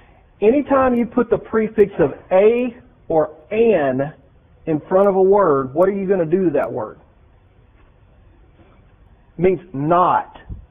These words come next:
So if isotropic means light can pass through, anisotropic is gonna be what? Light doesn't pass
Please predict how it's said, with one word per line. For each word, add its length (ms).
So 100
if 80
isotropic 1120
means 320
light 460
can 160
pass 260
through, 540
anisotropic 1600
is 100
gonna 160
be 100
what? 440
Light 380
doesn't 580
pass 300